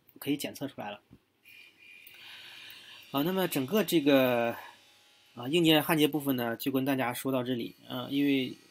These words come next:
我当时焊的时候没有拿着摄像头把这整个过程记录下来，而且这个时间也比较长，所以就找了一些中间关键环节以图片的形式展示给大家。啊，希望大家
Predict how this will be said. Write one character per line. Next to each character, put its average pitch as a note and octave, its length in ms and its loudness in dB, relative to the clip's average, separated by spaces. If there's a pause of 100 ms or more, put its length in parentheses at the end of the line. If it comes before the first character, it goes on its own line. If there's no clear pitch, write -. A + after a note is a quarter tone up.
(520)
我 B2+ 180 -6
当 D3+ 140 0
时 C#3 100 -6
焊 D#3+ 200 2
的 B2+ 80 0
时 B2 100 -6
候 A#2+ 80 0
没 A#2+ 140 -4
有 C#3 100 0
拿 A2+ 160 -6
着 C#3 60 -2
摄 - 120 -6
像 C#3+ 120 0
头 B2 100 -8
把 A2+ 160 -6
这 B2+ 80 -4
整 B2 100 -6
个 A#2 80 -6
过 C3 120 -2
程 C3 120 -6
记 D3 120 -2
录 B2+ 80 -2
下 A2+ 120 -12
来， - 220 -16
而 C3+ 60 -10
且 C3+ 100 -4
这 C#3 80 -4
个 D3+ 80 -2
时 C#3+ 140 -2
间 D3 100 0
也 C#3+ 80 0
比 C#3 80 -2
较 C3+ 100 0
长， A2+ 380 -8
所 C#3+ 140 -2
以 B2+ 80 0
就 A#2+ 260 -6 (500)
找 A2+ 140 -4
了 A#2+ 80 0
一 C#3 60 0
些 C#3 200 2
中 C#3+ 220 -4
间 D3 220 0
关 D#3+ 120 2
键 D#3+ 160 4
环 A#2+ 200 -6
节 A2+ 260 -4
以 A2 60 -8
图 - 120 -12
片 D3 140 0
的 C3 80 0
形 A#2 160 -8
式 A#2+ 80 -8
展 A2 160 -10
示 A#2+ 80 -10
给 A2+ 80 -6
大 A2 140 -6
家。 A2+ 200 -6 (520)
啊， A#2+ 340 -4
希 C#3+ 160 -6
望 C#3 80 -2
大 C#3+ 100 0
家 C#3 260 2